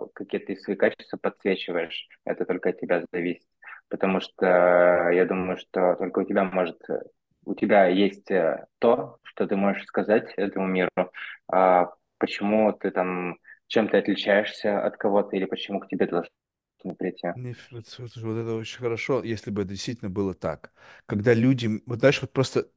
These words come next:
Speaker 2: э, это, это можно понять
Speaker 1: <clears throat>
Speaker 2: только как бы
Speaker 1: Я,
Speaker 2: действительно и на, на, на
Speaker 1: я,
Speaker 2: больших
Speaker 1: я
Speaker 2: ц-, цифрах. Но когда ты на больших
Speaker 1: я,
Speaker 2: вот
Speaker 1: знаешь,
Speaker 2: этих циф-,
Speaker 1: что тебе
Speaker 2: да-да-да, говори.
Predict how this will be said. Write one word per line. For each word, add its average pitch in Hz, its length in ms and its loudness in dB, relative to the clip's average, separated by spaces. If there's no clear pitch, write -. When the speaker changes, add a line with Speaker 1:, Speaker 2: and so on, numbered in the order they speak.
Speaker 2:
э, 143 140 -10
это, 151 240 2
это 180 200 4
можно 175 320 8
понять 185 440 6
Speaker 1:
<clears throat> - 0 -
Speaker 2:
только 160 300 8
как 143 200 10
бы 135 80 12
Speaker 1:
Я, - 0 -
Speaker 2:
действительно 156 380 6
и 151 100 8
на, 156 140 8
на, 147 220 4
на 143 120 2
Speaker 1:
я, - 0 -
Speaker 2:
больших 123 440 4
Speaker 1:
я - 20 0
Speaker 2:
ц-, - 280 -14
цифрах. - 560 -2
Но 135 120 2
когда 180 280 6
ты 185 140 6
на 160 100 6
больших 151 400 4
Speaker 1:
я, - 20 0
Speaker 2:
вот 127 120 0
Speaker 1:
знаешь, 131 180 4
Speaker 2:
этих - 40 -10
циф-, - 160 -2
Speaker 1:
что - 160 -6
тебе - 160 -4
Speaker 2:
да-да-да, 127 300 0
говори. 117 240 -8